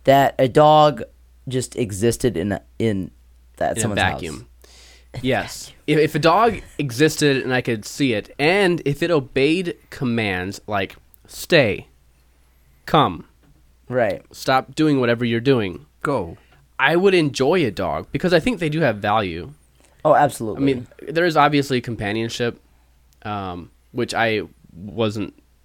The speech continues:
Speaker 2: ever interested in or looking for in, in an animal.
Speaker 1: <laughs>
Speaker 2: But some people are and do.
Speaker 1: And
Speaker 2: But
Speaker 1: now you do a little bit as well.
Speaker 2: Uh,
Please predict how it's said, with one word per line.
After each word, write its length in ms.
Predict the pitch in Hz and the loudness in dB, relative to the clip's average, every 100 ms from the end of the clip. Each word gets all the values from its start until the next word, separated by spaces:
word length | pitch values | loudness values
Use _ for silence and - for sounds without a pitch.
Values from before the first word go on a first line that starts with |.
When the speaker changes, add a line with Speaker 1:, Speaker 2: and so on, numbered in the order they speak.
| _ | _
Speaker 2:
ever 200 | 107 101 | -6 -4
interested 420 | 95 104 98 - 107 | -4 -2 -4 -6 -8
in 80 | 104 | -6
or 80 | 95 | -6
looking 240 | 101 101 | -8 -10
for 240 | - 202 | -12 -12
in, 140 | 190 - | -10 -12
in 80 | - | -10
an 120 | 95 | -6
animal. 320 | 92 95 101 - | -6 -6 -4 -6
Speaker 1:
<laughs> 1300 | - - - 117 - - - - 175 - 208 - - | -2 2 2 0 -8 -10 -8 -6 -4 -2 -4 -6 0
Speaker 2:
But 160 | 143 | 0
some 220 | 135 165 156 | 2 2 2
people 260 | 147 123 | 2 2
are 220 | 101 113 | 2 2
and 140 | 110 101 | 0 -2
do. 320 | 117 98 98 - _ _ _ - _ _ - - _ _ - | -2 -2 -6 -12 _ _ _ -20 _ _ -20 -20 _ _ -4
Speaker 1:
And 120 | 131 | 2
Speaker 2:
But 40 | 143 | 6
Speaker 1:
now 220 | 147 151 | 8 8
you 320 | 131 120 143 | 6 4 4
do 180 | 127 123 | 4 2
a 40 | |
little 180 | 110 113 | 2 2
bit 100 | 104 | 0
as 140 | 95 92 | -4 -2
well. 380 | 101 85 78 95 _ | -2 0 -4 -10 _
Speaker 2:
Uh, 300 | - 98 71 | -8 -4 -4